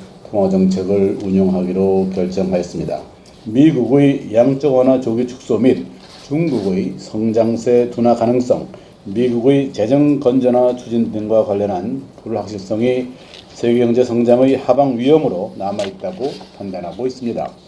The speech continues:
금융통화위원회는 이와 같은 국내외 금융경제 상황을 종합적으로 검토한 결과 이번 달에는 기준금리를 현 수준에서 유지하기로 결정하였습니다. 금융통화위원회는 앞으로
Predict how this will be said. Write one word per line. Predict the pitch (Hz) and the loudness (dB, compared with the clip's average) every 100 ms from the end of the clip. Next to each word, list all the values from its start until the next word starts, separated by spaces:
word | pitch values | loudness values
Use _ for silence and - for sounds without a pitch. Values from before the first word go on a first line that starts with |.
| - - - | -20 -20 -12
금융통화위원회는 | - 156 190 185 151 147 123 117 127 131 117 | -4 0 0 2 2 4 2 0 0 -2 -2
이와 | 113 110 | -2 0
같은 | 110 127 120 120 | -2 -2 -2 -2
국내외 | 123 135 139 113 113 120 120 123 - | -2 -2 0 2 4 4 4 0 -10
금융경제 | 127 131 143 131 120 120 120 | -2 0 0 -2 -2 -2 -2
상황을 | 120 123 131 101 - - - _ | -2 -2 0 -4 -8 -18 -20 _
종합적으로 | - 110 143 147 156 160 - | -10 0 0 2 2 2 0
검토한 | 113 117 117 117 123 127 107 | -2 -6 -4 -4 -4 -4 -2
결과 | 127 151 87 80 101 - | 0 2 0 -4 -6 -10
이번 | 101 110 95 | -8 -8 -4
달에는 | 107 110 127 135 127 - | -4 -2 -4 -4 -6 -14
기준금리를 | 101 107 101 107 104 117 127 127 - - _ | -12 -12 -10 -12 -6 -2 -2 -2 -12 -20 _
현 | - 156 156 | -4 -4 -4
수준에서 | - 120 104 101 117 117 107 | -8 -6 -6 -2 0 0 -2
유지하기로 | 101 107 104 98 110 151 151 | -8 -6 -6 -4 -2 -2 -2
결정하였습니다. | 110 104 95 113 113 117 104 98 101 92 62 - - - - _ | -4 -4 -4 -6 -6 -4 -6 -6 -8 -6 -6 -10 -20 -20 -20 _
금융통화위원회는 | - 139 165 156 143 143 127 120 127 135 - | -4 -2 -2 0 4 4 4 0 0 0 0
앞으로 | 110 95 120 120 - | -6 -4 -2 -2 -4